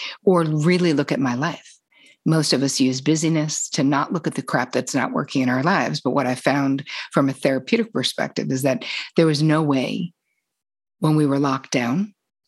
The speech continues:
and where regular busyness was not kind of available in the same way, that people were just having, you know, the cracks that were already in relationships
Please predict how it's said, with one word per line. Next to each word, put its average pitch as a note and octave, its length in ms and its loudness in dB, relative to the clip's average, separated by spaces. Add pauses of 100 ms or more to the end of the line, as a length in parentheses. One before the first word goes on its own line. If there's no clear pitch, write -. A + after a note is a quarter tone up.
(500)
and D3 160 0
where C#3 220 0
regular F3+ 760 0 (340)
busyness D#3 920 0 (140)
was D3 300 0
not C#3+ 280 -2
kind D3 220 0
of C3+ 60 -2
available D#3 560 0
in C3+ 100 2
the C3+ 60 0
same C#3 300 -2
way, E3 340 -6 (760)
that - 300 -2
people F3+ 380 2
were C#3+ 140 2
just C3 220 -2
having, C3 560 0
you E3+ 100 -2
know, C3 100 -2
the - 100 -4
cracks G3 480 0
that D3+ 120 0
were D3+ 180 2
already D3 300 2
in F#3+ 360 2
relationships F#3 840 -2